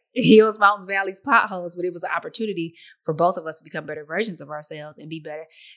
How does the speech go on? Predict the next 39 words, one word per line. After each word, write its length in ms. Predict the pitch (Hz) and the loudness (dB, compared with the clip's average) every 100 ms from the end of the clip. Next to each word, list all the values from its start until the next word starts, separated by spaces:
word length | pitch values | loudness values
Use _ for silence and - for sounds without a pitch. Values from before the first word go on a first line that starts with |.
| 180 | -2
<laughs> 200 | 190 160 | -2 -2
be, 300 | 196 196 _ | -10 -12 _
be 100 | 190 | -4
the 80 | 170 | 4
best 220 | 175 - | 4 4
homies 280 | 185 175 165 | -6 -6 -10
we 80 | 160 | -10
can 140 | 160 | -4
be 160 | 180 180 | -4 -4
for 200 | 160 165 | -10 -12
each 200 | 151 160 | -10 -10
other 260 | 151 151 _ - - | -10 -12 _ -20 -8
and, 280 | 170 170 160 175 | -2 -2 -2 -6
and, 160 | 170 | -8
and 180 | 175 160 | -8 -2
that 180 | 175 - | 0 0
was 140 | 180 | -4
fun. 320 | - 160 156 127 | -8 -10 -12 -6
That 160 | 170 175 | -4 -2
was 220 | 151 - | -4 -6
a, 200 | 156 156 | -8 -8
a 60 | - | -8
phenomenal 540 | - 170 170 175 160 | -8 -4 -4 -4 -6
experience, 600 | 160 - 214 196 151 156 | -6 -6 -4 -4 -4 -6
challenging, 500 | - 180 170 151 151 - _ _ | -4 -2 -4 -8 -14 -18 _ _
uncomfortable, 680 | - 151 214 202 156 160 156 - _ _ _ | -6 0 0 0 -6 -10 -14 -18 _ _ _
for 160 | - 151 | -10 -4
me 220 | 170 160 | -2 -4
at 80 | - | -6
least, 240 | 147 190 - - | -12 -12 -10 -4
uh, 200 | 180 180 | 2 4
but 220 | 175 196 190 | 6 6 6
still, 400 | - 240 226 208 | 4 4 4 0
but 140 | 196 | -4
still 280 | 202 233 214 | -4 -4 -4
a, 100 | 185 - | -4 -6
a 100 | 165 | -12
phenomenal 520 | 160 165 170 180 160 | -10 -6 -4 -4 -8
experience. 680 | 147 143 - 185 160 135 127 | -8 -10 -8 -6 -6 -8 -16